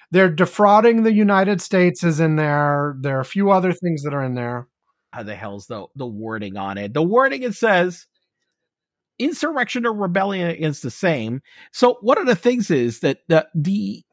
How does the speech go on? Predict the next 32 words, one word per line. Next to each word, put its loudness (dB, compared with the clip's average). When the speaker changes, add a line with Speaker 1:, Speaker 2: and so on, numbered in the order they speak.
Speaker 2:
the 0
accusation 0
was, 2
I 2
believe, -4
that -2
they 2
were -4
trying 2
to -2
interfere 2
with 0
the, 0
the 2
legal 0
process, -4
right? -4
I 4
would 0
say -2
that, -2
you 2
know, 0
that -4
that's 0
a 0
rebellion. 0
Speaker 1:
Yeah, 0
like, 0
you 0
could -4
say, 0